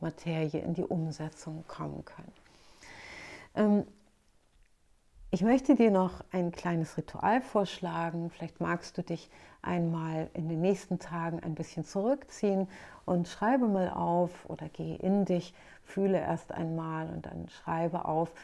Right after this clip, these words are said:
ähm, welche drei Dinge möchtest du loslassen oder welche, ähm, Begebenheiten oder welche Muster oder auch welche Kontakte, was möchtest du loslassen?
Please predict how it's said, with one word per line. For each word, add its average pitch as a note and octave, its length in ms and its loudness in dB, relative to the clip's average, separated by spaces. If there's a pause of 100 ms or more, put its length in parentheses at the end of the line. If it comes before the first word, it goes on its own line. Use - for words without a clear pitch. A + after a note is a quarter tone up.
(320)
ähm, F3 300 2 (420)
welche A#3+ 400 6
drei F3 540 4 (120)
Dinge F3+ 360 2 (100)
möchtest - 540 -4
du F3 240 -2
loslassen F3 920 2 (100)
oder D#3+ 280 -12
welche, D#3 340 -10 (560)
ähm, F3+ 420 -2 (260)
Begebenheiten F3+ 1000 4
oder D#3 180 -4
welche E3 260 -4
Muster E3+ 840 -2
oder D#3 240 -10 (160)
auch D#3 240 -8 (120)
welche D#3+ 220 -8
Kontakte, G3+ 680 -4 (580)
was G3+ 400 2
möchtest F#3 540 -2
du E3+ 260 0 (380)
loslassen? - 840 2